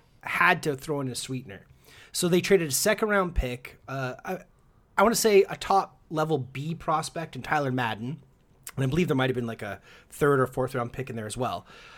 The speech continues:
But let's say they had to, to try to dump someone like Sutter, they had to throw in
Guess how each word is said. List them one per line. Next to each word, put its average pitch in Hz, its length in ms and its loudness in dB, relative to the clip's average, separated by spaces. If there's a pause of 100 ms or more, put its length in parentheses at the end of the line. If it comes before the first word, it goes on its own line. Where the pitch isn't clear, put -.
(120)
But 175 140 -2
let's 220 240 4
say 202 240 10
they 151 140 0
had 160 300 0
to, 143 280 0 (460)
to 147 120 -2
try 165 180 2
to 156 80 -4
dump 143 300 0
someone 139 220 -2
like 123 120 -6
Sutter, 127 520 0 (240)
they 165 80 -2
had 156 80 0
to 156 60 -6
throw 156 260 2
in 143 100 -2